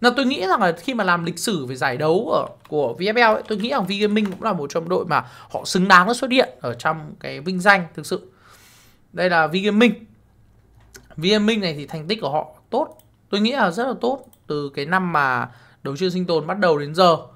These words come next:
À, chúng ta có, à, chúng ta có đây. À, tôi không biết là cái chức vô địch của King of Free Fire có được tính cho P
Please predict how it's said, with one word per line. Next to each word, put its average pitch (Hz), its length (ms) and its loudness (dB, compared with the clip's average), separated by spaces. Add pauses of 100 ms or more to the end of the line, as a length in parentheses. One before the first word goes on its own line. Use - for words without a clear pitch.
(460)
À, 160 400 6
chúng 170 160 -10
ta 214 100 0
có, 180 600 4
à, 202 280 6 (920)
chúng - 140 -12
ta 175 100 0
có 160 240 2
đây. 185 180 2 (680)
À, - 100 -6 (200)
tôi 349 100 2
không 359 120 -10
biết 403 120 -2
là 320 60 2
cái 175 260 -4
chức 302 120 -4
vô 294 100 2
địch 226 140 0
của 143 80 -4
King 240 200 -4
of 208 100 6
Free 220 180 -4
Fire 214 300 8
có 220 60 -2
được 226 120 -4
tính 175 220 -2
cho 233 120 2
P 214 80 -4